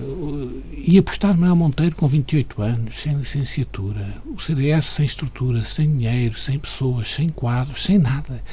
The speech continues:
A gente acreditar que podíamos dar a volta e de fazer daquilo outra vez um, um, um, um partido que fosse importante e relevante. A verdade é que, passado dois anos,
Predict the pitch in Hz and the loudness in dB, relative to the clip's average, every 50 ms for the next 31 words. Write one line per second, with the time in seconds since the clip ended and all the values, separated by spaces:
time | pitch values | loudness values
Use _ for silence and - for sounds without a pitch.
0 | - - - - - - - 151 175 190 180 190 175 - - 135 147 127 - 147 | -10 -10 -10 -10 -10 -6 -2 0 0 2 2 0 0 0 0 0 0 2 2 2
1 | 165 165 151 - - - 131 117 147 151 175 170 131 113 135 135 131 117 107 117 | 2 2 0 -2 -4 -4 -4 0 2 2 4 4 4 4 2 2 2 2 2 2
2 | 135 147 135 - 123 - - - 127 117 139 131 110 120 120 - - 147 139 127 | 2 2 2 0 -2 -2 -2 -2 0 0 2 2 0 0 -2 -4 -2 0 2 2
3 | 113 - 120 123 113 135 143 139 113 - 117 113 113 117 120 120 117 120 113 113 | 2 2 0 2 2 4 4 4 2 2 0 0 0 -2 -2 0 0 0 0 0
4 | 117 - - 110 110 - - - - - - - 123 - - 123 - - 156 139 | -2 -2 -2 -2 -4 -4 -6 -12 -14 -6 2 2 4 4 4 2 4 6 6 6
5 | - - - - 147 131 - - 139 123 - - 107 - 143 139 117 - 123 - | 6 2 2 4 4 4 6 4 4 4 4 0 2 4 4 4 6 4 2 2
6 | - 117 104 98 110 104 107 117 - - - - 190 208 196 180 - - 175 - | 2 0 0 0 0 -2 -2 -2 -6 -8 -2 2 2 4 4 4 2 0 0 2
7 | - 170 160 147 156 175 175 170 156 170 185 185 180 180 | 2 2 2 2 4 4 4 4 4 4 4 4 4 2